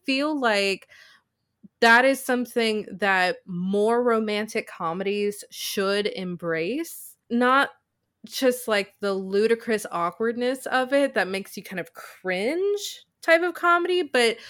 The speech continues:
just the silliness of it. I feel like that could be embraced more in rom-coms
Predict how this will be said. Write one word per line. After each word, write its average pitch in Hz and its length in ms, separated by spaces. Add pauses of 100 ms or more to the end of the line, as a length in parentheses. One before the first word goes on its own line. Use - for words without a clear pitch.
(140)
just 269 220
the 226 80
silliness 220 880
of 165 240
it. 151 200
I 196 120
feel 262 160
like 269 100
that 220 220
could 220 160
be 202 180
embraced 180 540
more 175 720
in 190 160
rom-coms 156 1040